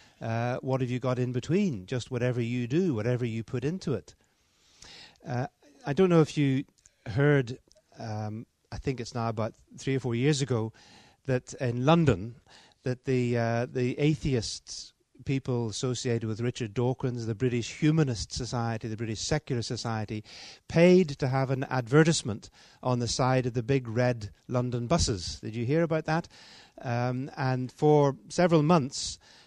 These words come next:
uh, about a thousand London buses were going around the street with the, the words on the side,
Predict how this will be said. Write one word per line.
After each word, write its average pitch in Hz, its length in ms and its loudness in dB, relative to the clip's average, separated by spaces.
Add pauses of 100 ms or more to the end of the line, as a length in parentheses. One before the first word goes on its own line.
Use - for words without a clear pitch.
uh, 120 360 -2
about 123 260 0
a 123 40 -2
thousand 151 720 2
London 139 460 0
buses 123 560 0 (380)
were 123 140 -2
going 139 280 4
around 123 280 0
the 113 80 -6
street - 440 -4
with 127 260 -4
the, 120 200 0
the 120 140 -4
words 139 340 6
on 120 140 0
the 113 100 -6
side, 110 400 -4